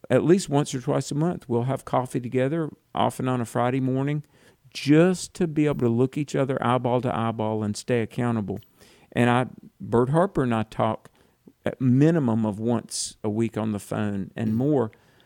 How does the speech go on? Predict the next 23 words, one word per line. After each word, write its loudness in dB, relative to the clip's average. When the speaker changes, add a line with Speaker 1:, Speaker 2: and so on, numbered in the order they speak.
Speaker 1:
So 2
get 4
a 0
group 2
around -2
you, -2
Christian 0
ladies, -2
or -2
a 0
group 0
around 0
you, -2
Christian -2
men, 0
where 4
you -2
can -2
encourage 0
each 2
other 2
toward -4
godliness. 0